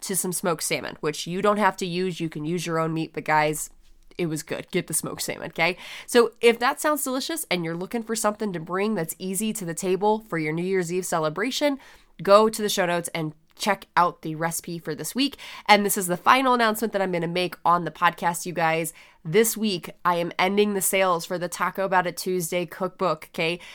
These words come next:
These recipes don't stay on my Instagram stories and Facebook feeds forever. If you want them, you have to grab the book, because I've got over seventy-five recipes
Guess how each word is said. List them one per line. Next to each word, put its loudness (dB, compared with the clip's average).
These -2
recipes 2
don't 4
stay 2
on 4
my 0
Instagram 0
stories -2
and -4
Facebook -4
feeds -10
forever. -2
If -4
you -4
want 4
them, 2
you -6
have -6
to 0
grab 4
the -4
book, 0
because -6
I've -2
got 2
over 0
seventy-five -2
recipes -2